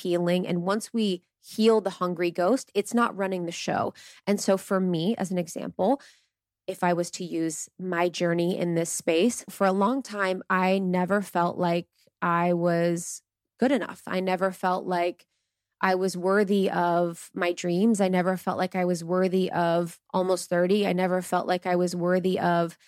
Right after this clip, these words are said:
success, all of these things. And so my drive to do what I did or to do what I've done was driven by the need to prove myself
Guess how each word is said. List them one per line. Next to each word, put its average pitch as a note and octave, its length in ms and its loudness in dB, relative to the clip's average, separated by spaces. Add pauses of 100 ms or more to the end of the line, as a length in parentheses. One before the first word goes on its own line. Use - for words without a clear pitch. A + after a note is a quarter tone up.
(160)
success, - 720 -2 (100)
all A#3+ 240 4
of G3+ 100 0
these F3+ 240 -6
things. F3+ 420 -6 (520)
And G#3+ 220 2
so A3 460 6
my A3+ 460 2 (600)
drive G3 880 0 (220)
to G3+ 120 -4
do A3 360 0
what F#3 180 2
I F3 140 2 (120)
did F#3+ 540 2
or G3 160 2
to - 160 -6
do G3+ 420 2
what F#3 200 2
I've E3+ 240 0
done G3+ 500 0
was F#3+ 380 0
driven A#3 460 0
by F#3 460 2
the F#3 160 -6
need F#3 260 -4
to F3+ 100 -10
prove F3 260 -6
myself A3+ 580 -4